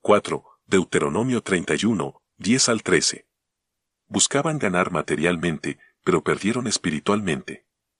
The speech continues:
Es llamativo que la última iglesia local descrita en la Biblia, la de la Odisea, había degenerado a la misma condición de Israel antes de ser vomitado de la tierra,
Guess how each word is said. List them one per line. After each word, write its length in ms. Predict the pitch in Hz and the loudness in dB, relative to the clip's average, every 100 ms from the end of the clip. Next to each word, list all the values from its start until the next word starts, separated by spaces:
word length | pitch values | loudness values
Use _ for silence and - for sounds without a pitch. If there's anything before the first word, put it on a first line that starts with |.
| _ _ _ _ - | _ _ _ _ 0
Es 180 | 165 - | 2 4
llamativo 540 | 185 160 - 139 71 | 0 -2 -4 -4 -4
que 100 | - | -4
la 120 | 71 | -2
última 360 | 73 73 80 71 | -2 -4 -4 -4
iglesia 420 | 69 80 87 80 | -2 0 0 0
local 320 | 69 - 82 | -4 0 0
descrita 520 | 73 76 - - - 87 | 2 -2 -2 -2 -2 -2
en 80 | |
la 80 | 67 | -2
Biblia, 420 | 80 98 78 73 - - _ | -2 -2 0 -4 -6 -18 _
la 160 | 98 | 2
de 140 | 87 85 | 2 2
la 100 | 78 | 0
Odisea, 540 | 78 - 120 90 71 - _ | 0 0 2 2 -2 -8 _
había 340 | - 87 127 | -2 0 0
degenerado 600 | 147 139 120 92 85 82 | 0 -2 -2 0 2 2
a 20 | 82 | 0
la 120 | 69 | -2
misma 360 | 76 98 85 | -2 -2 -2
condición 540 | - 73 71 - 92 80 | -4 -4 -2 0 0 0
de 80 | 73 | -2
Israel 460 | 71 73 71 82 | 0 0 0 0
antes 340 | 82 80 85 - | -2 -2 -4 -2
de 80 | |
ser 320 | 73 101 104 - - | 0 2 0 -4 -6
vomitado 680 | 71 64 - 101 101 95 _ | -4 -2 0 2 2 -2 _
de 140 | - 80 | -2 -2
la 100 | 69 | -2
tierra, 500 | - 104 107 71 | -2 0 0 -2